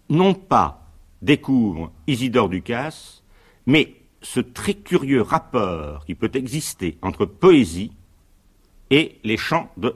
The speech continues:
Maldoror. Il faut bien voir qu'il n'y a pas là rupture,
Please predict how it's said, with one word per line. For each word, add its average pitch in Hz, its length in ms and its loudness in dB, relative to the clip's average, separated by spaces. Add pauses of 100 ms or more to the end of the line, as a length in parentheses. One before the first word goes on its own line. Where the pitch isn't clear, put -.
Maldoror. 92 680 -8 (1900)
Il 139 100 0
faut 196 120 6
bien 156 160 2
voir 190 320 4
qu'il 139 140 -4
n'y 135 100 2
a 127 60 -2
pas 147 180 -4
là 190 320 -4
rupture, 76 720 -6